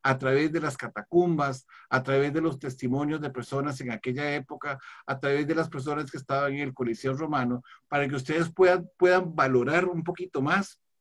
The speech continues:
a lo que se refiere esta iglesia. ¿Cuál era el conocimiento? El conocimiento de esta iglesia era que era una iglesia pobre, atribulada y perseguida,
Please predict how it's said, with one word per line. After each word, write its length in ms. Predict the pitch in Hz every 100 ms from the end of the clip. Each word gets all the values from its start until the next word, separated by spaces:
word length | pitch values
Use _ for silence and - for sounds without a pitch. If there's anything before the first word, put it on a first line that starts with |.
| _ _ _ _ _ _ -
a 100 | 131
lo 120 | 127
que 80 | 123
se 100 | 127
refiere 480 | 123 123 135 139 -
esta 240 | 143 131 120
iglesia. 460 | 104 107 104 - _ _ - - - _ _ _
¿Cuál 220 | 202 202
era 80 | 220
el 60 | 208
conocimiento? 800 | 214 202 196 190 196 170 127 -
El 160 | 175 131
conocimiento 720 | 151 151 131 147 190 196 214
de 80 | 208
esta 220 | 190 185
iglesia 580 | 156 156 151 135 180 - _ _ -
era 240 | 165 156
que 100 | 131
era 100 | 175
una 120 | 185
iglesia 340 | 165 165 131 110
pobre, 560 | - 180 208 220 214 - _ _ -
atribulada 920 | 117 - 113 110 120 156 180 180 - _ _
y 100 | 123
perseguida, 800 | 104 117 107 113 120 170 190 180